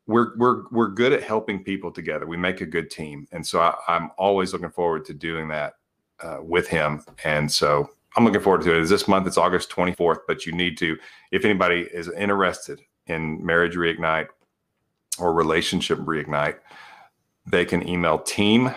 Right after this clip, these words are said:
at my expat coach dot com. So that's team, like a, a sports team, team at my expat coach dot com. And Martin, uh, is our, uh, customer support who is going to be helping you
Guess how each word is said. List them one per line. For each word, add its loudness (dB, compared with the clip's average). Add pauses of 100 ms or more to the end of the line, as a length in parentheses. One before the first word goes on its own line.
(160)
at 0
my 2
expat -2
coach -2
dot 2
com. 0 (300)
So -12
that's -4
team, 0
like -2
a, 0
a -2
sports 0
team, 0 (340)
team 2
at 0
my 2
expat -2
coach -2
dot 2
com. 0 (380)
And -2
Martin, 2 (800)
uh, 0
is -8
our, 0 (180)
uh, -10 (840)
customer -2
support -2
who -8
is -8
going -2
to -2 (220)
be -2
helping 0
you 0